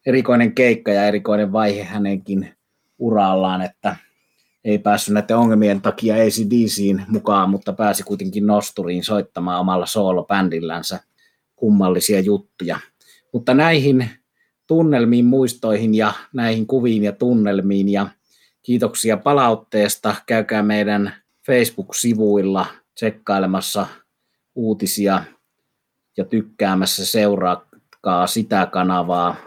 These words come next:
Me lupaamme kertoa näistä asioista jatkossakin. Ja ennen kuin sanon ihan aamenen, niin annan vielä loppusanat Paulille ja Juhalle. Aloitetaan Paulista.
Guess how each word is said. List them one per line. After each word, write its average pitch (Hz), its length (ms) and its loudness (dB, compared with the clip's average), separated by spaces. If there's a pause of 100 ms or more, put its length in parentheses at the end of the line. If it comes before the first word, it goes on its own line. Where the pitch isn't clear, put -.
(120)
Me 92 280 -6
lupaamme 92 560 -2 (500)
kertoa 101 460 0
näistä 92 420 -2
asioista 98 460 -2
jatkossakin. 107 720 -2
Ja 104 100 2
ennen 120 220 4
kuin 110 100 0
sanon 113 340 0
ihan 127 280 2
aamenen, 104 540 2
niin 98 140 0
annan 104 280 -2
vielä 104 320 0
loppusanat 104 760 -4
Paulille 95 500 0
ja 90 240 -4 (240)
Juhalle. 95 440 -2
Aloitetaan 101 560 0
Paulista. 95 600 0